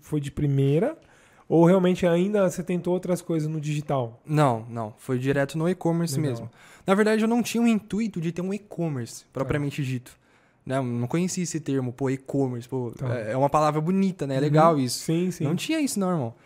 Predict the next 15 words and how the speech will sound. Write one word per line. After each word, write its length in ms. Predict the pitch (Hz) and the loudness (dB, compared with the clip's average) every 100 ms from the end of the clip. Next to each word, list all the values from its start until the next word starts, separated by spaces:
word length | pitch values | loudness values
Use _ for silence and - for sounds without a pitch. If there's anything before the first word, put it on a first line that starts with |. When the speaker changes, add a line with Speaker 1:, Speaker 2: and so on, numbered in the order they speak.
| - - | -18 -4
Speaker 2:
O 100 | 139 | 0
que 80 | 202 | 4
eu 140 | 220 | 2
tinha 240 | - 214 | 2 0
era 80 | 233 | 2
um 80 | 233 | 2
Instagram, 540 | 220 240 233 196 233 311 | 0 0 0 0 0 -4
que 120 | - | -4
é 20 | |
o 40 | 156 | -4
Instagram 340 | 156 165 160 | -2 -2 -2
da 80 | 156 | 0
Luma 180 | 160 151 | 0 0
Brasil 340 | 160 160 185 | 0 0 2
hoje. 360 | 170 180 208 | 2 0 -2